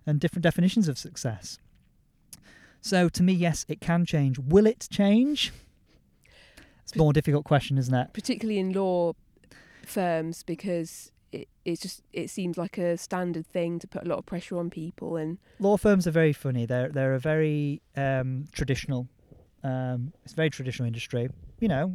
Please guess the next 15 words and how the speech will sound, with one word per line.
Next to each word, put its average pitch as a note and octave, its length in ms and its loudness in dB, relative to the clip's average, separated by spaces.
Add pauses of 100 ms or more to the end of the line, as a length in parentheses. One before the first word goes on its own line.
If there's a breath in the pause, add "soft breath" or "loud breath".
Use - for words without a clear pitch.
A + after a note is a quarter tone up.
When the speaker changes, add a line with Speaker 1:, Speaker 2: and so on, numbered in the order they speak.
Speaker 1:
qu-, D#3+ 160 -8
quite D3+ 240 2
rightly C3+ 240 0
so. E3 380 0
Very C3 180 -2
important C3 420 -2
decisions C3 400 -2
are C3 60 0
being C3 240 0
made. C#3 340 2
It D3+ 140 -4
ne-, C#3+ 180 0
needs C#3+ 260 -2
to C#3 100 -10
be C3+ 420 0